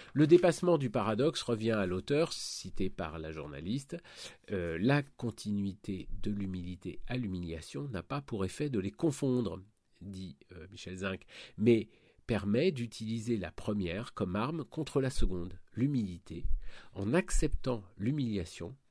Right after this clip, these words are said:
lui échappe. Figure d'identification, rhétorique de séduction et de rejet, humilité et humiliation, peut-être après tout que la solution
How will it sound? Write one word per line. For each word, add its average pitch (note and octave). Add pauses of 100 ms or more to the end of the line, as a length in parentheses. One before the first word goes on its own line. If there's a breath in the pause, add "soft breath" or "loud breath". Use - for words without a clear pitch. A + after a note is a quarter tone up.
lui G2
échappe. - (640 loud breath)
Figure E2+
d'identification, D#3+
rhétorique A2
de F#2+
séduction F#2
et F#2
de A2+
rejet, D3+
humilité B2+
et E3
humiliation, G2+ (300 loud breath)
peut-être -
après -
tout - (380 soft breath)
que E3
la F3
solution E3+